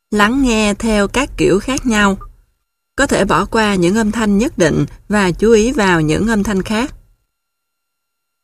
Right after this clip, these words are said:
Gợi ý can thiệp. Một số trẻ có thể quá nhạy cảm hoặc cảm thấy khó chịu với một số âm thanh nhất định. Chẳng hạn,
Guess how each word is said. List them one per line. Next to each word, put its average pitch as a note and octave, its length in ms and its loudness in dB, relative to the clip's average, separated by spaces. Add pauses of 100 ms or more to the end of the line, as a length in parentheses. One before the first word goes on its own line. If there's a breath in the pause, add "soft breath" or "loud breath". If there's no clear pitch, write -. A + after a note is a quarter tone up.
(460)
Gợi F3+ 240 4
ý G#3 220 6
can A3 300 0
thiệp. G3 280 0 (1040)
Một G#3 200 0
số A#3+ 220 4
trẻ D3+ 360 0
có C#4+ 140 -4
thể G3 180 0
quá G#3 240 -2
nhạy F#3 340 -2
cảm D3 360 -2
hoặc A3 260 -4
cảm D3 200 -2
thấy A#3+ 160 -2
khó B3 220 -6
chịu D3+ 420 4
với F3 340 2
một G#3+ 240 0
số F#3+ 220 0
âm A3 180 0
thanh G3 220 0
nhất A#3+ 200 -2
định. D3 280 0 (640)
Chẳng F#3 180 0
hạn, D3+ 300 0